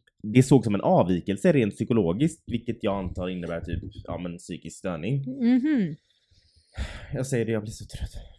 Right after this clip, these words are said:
Speaker 2: Nej, men alltså, jag, jag tror jag har sagt det innan. Jag må ha psykiska störningar, <laughs> men min
Speaker 1: Homosexualitet
Speaker 2: homosexualitet är inte en av dem.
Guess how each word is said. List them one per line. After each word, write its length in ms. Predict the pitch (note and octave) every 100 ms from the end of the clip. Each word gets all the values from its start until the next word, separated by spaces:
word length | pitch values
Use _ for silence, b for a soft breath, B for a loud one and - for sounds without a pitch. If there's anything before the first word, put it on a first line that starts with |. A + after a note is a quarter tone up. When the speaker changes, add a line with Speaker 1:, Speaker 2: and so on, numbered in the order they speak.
| -
Speaker 2:
Nej, 100 | A3+
men 120 | A3+
alltså, 180 | A3+ A#3
jag, 420 | A#3 A#3+ A3 A#3
jag 180 | A3 A3
tror 100 | A#3
jag 60 |
har 100 | G3+
sagt 140 | G#3 -
det 60 |
innan. 340 | F#3 F3 F#3 F3+ b b b
Jag 160 | G3 G3+
må 220 | G#3+ A#3
ha 180 | A3 F3
psykiska 540 | E3+ E3+ F3+ F3+ A3
störningar, 560 | A#3 G3 E3+ F#3 G#3 E3
<laughs> 0 |
men 580 | F#3+ D4+ E4 A#3+ A3+ A3+
min 160 | A#3+
Speaker 1:
Homosexualitet 640 | A#3+ C4 B3 C4+ B3+ B3 E4+
Speaker 2:
homosexualitet 320 | - D#4 F4+
är 40 |
inte 120 | - A#3
en 80 | F#3
av 120 | F#3+
dem. 200 | E3+